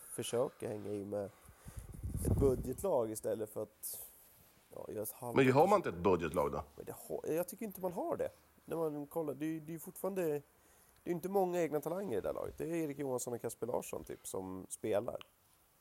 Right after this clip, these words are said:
Speaker 2: Ja, men finns det talanger då här i stan? De kanske, de kanske har insett att, alltså, de spelarna som finns, de håller inte måttet, så vi måste ta in... Nu. Och nu har de pe-, de petar ju den, den ena brodern Windahl också, va?
Speaker 1: Ja, och det är väl
Speaker 2: Mm.
Speaker 1: bara ett bevis på att de har
Speaker 2: Ja.
Speaker 1: satsat fel.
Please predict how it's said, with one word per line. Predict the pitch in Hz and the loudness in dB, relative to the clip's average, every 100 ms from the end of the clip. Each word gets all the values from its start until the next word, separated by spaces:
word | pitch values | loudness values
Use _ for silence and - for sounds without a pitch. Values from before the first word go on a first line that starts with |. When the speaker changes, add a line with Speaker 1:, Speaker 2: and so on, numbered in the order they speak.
| _ _ _ _ _ - | _ _ _ _ _ -12
Speaker 2:
Ja, | - 131 | 2 4
men | 135 | 6
finns | 160 190 196 | 8 6 6
det | |
talanger | - 170 85 78 76 | 2 4 4 4 0
då | |
här | 78 73 | -2 -4
i | |
stan? | - 73 78 - _ _ _ _ _ _ _ _ _ - | -4 -6 -6 -18 _ _ _ _ _ _ _ _ _ -2
De | 131 | 4
kanske, | 151 147 147 135 | 4 6 6 6
de | 139 | 4
kanske | 156 175 | 4 8
har | 175 | 8
insett | 151 156 143 | 8 6 4
att, | 123 - - - | 2 0 -18 -12
alltså, | - 107 92 120 120 | 0 0 2 0 2
de | 120 117 | 4 2
spelarna | - 110 | 2 0
som | 107 110 | 0 2
finns, | 180 123 | 2 2
de | 117 | 2
håller | 123 202 | 2 4
inte | 104 107 | 2 2
måttet, | 170 - 76 | 0 0 -6
så | 95 | 0
vi | |
måste | 101 101 - 247 | 0 0 -4 -4
ta | - | -2
in... | 80 82 | 0 0
Nu. | 80 73 - - - - - - | -4 -6 -12 -20 -20 -20 -20 -10
Och | - 87 - - | -6 -4 -6 -2
nu | 135 | 4
har | |
de | 156 | 4
pe-, | 156 151 | 4 4
de | 156 | 4
petar | 156 160 196 | 6 4 6
ju | 175 | 4
den, | 127 120 | 6 4
den | 123 110 117 | 4 2 0
ena | 123 127 156 | 2 4 4
brodern | 123 98 95 | 4 4 2
Windahl | 95 92 90 90 | 2 2 2 2
också, | 131 76 | 0 -4
va? | 76 - - | -8 -12 -16
Speaker 1:
Ja, | - 175 185 170 | -2 -2 -2 -4
och | - | -2
det | 170 | 2
är | 165 | 4
väl | 160 | 2
Speaker 2:
Mm. | 156 | 4
Speaker 1:
bara | 143 | 2
ett | 135 | 2
bevis | 131 120 | -2 -2
på | - | 2
att | 123 | 2
de | - | 2
har | 113 | -2
Speaker 2:
Ja. | |
Speaker 1:
satsat | 107 - 117 | 0 -4 -4
fel. | - - | -4 -4